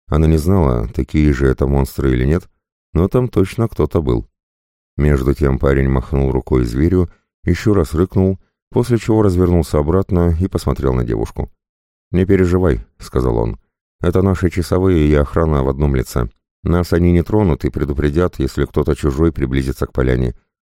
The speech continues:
У меня с ними договор». Лекс на пару мгновений задумался. «Да, забыл», — быстро проговорил он. «Кроме бурдоров», — и он указал на то место, где и выглянул зверь, —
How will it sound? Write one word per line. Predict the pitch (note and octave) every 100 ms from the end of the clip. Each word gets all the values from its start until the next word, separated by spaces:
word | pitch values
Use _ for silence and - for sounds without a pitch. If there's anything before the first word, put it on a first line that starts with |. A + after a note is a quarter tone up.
| _
У | F#2+
меня | F#2 G#2
с | A2+ G2+
ними | F#2+
договор». | E2+ C#2+ C2+ C2 - _ _ _ _ _ -
Лекс | B1 D2+ - -
на | C2+
пару | C2+ C2
мгновений | A#1+ B1+ C#2+ D2
задумался. | B1+ A#1+ A#1 A1 - - - _ _ _ _ _
«Да, | - D2 F2
забыл», — | C2+ D2 F#2+ B1+ - _
быстро | A#1+ B1 A#1
проговорил | - B1 B1 A#1+ A#1+
он. | A1+ A1 _ _ _ _ -
«Кроме | D#2 D#2+ D#2+ D#2
бурдоров», — | C#2+ D2+ F#2+ E2 - - _
и | C2
он | C2 B1+
указал | C2+ B1 B1+
на | B1
то | - B1+
место, | B1+ - - B1 A1+ B1
где | A#1+ C2
и |
выглянул | B1+ B1 B1+ B1 A#1+
зверь, — | A#1+ B1